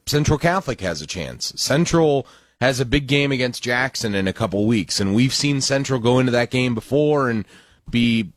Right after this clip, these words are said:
you know, the underdog by thirty points, and then Trucker just figures out a way.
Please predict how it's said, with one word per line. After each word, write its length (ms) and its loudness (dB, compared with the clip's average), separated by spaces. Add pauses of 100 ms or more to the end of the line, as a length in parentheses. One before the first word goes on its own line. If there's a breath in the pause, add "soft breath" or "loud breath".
you 120 -4
know, 200 2
the 160 2
underdog 480 2
by 120 0
thirty 360 -2
points, 500 0
and 120 -2
then 300 -2
Trucker 320 2
just 200 -4
figures 320 0
out 160 2
a 40 0
way. 340 -2